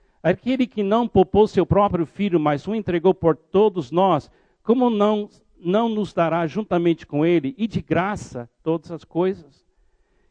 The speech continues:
Quem fará alguma acusação contra os escolhidos de Deus? É Deus quem os justifica. Quem os condenará? Foi Cristo Jesus que morreu e mais que ressuscitou,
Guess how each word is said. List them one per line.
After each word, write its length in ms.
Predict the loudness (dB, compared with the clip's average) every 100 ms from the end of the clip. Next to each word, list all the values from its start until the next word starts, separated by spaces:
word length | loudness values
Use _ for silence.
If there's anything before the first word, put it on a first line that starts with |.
| _
Quem 160 | -6 -2
fará 300 | 0 0 -2
alguma 440 | 0 0 0 -4 -4
acusação 640 | -6 -8 -6 -6 -6 -8
contra 320 | -6 -6 -6
os 80 | -8
escolhidos 640 | -8 -6 -4 -2 -2 -6
de 120 | -18
Deus? 520 | -10 -6 -4 -6 -14 -10
É 120 | -8
Deus 340 | 2 4 4 0
quem 180 | -4
os 120 | -4 -6
justifica. 680 | -12 -12 -10 -8 -8 -10 -20
Quem 220 | -10 -4
os 160 | -4 -6
condenará? 720 | -8 -4 -4 -4 -4 -6 -8 -14 _ _ _ _ _
Foi 120 | 2 2
Cristo 280 | 2 -2
Jesus 320 | 0 0 -2 -4
que 100 | 0
morreu 580 | 0 2 2 0 0 -6 _
e 120 | -2
mais 400 | 0 -2 -2 -8
que 200 | -10 -2
ressuscitou, 840 | 0 0 -4 -14 -10 0 2 2